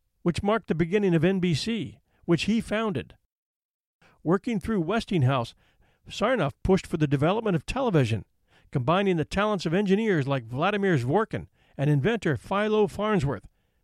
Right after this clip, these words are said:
back in nineteen twenty-eight. In nineteen twenty-nine, he engineered the purchase of the Victor Talking Machine Company, the nation's largest manufacturer of records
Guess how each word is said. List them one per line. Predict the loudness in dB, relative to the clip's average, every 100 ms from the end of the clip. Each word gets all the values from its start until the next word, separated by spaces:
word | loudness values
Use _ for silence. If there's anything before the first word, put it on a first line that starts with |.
| -4
back | -2 0
in | 0
nineteen | 0 0 -2 -2 -2
twenty-eight. | -2 -4 -4 -6 -6 -8 -8 -12 _ _ _ _ _ _ _ _ _ _ _ -4
In | -2
nineteen | 0 0 -2
twenty-nine, | 0 2 0 0 -2 -4 -6 _ _ -4
he | 0
engineered | 0 0 -2 -2
the | -4
purchase | -4 -4 -2 -2
of | -2
the | -4
Victor | -4 -6 -4 -6
Talking | -4 -2 -2 -2 -2 -2
Machine | -2 -4 -4
Company, | -4 -6 -8 -12 _ _ _ _ -6
the |
nation's | -2 -2 -2 -4 -4
largest | -2 -2 -2 -6 -6
manufacturer | -4 -4 -2 -4 -4 -6
of | -4 -6 -4
records | -4 -2 -4 -6